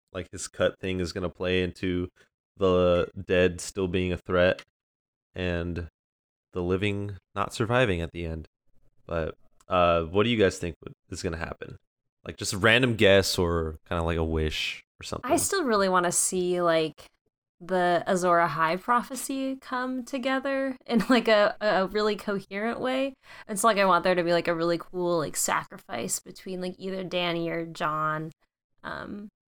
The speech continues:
Speaker 2: I think that would be cool. And come full circle, you know?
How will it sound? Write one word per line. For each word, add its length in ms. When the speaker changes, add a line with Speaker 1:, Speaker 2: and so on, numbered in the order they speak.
Speaker 2:
I 60
think 160
that 120
would 120
be 140
cool. 440
And 120
come 220
full 200
circle, 540
you 140
know? 260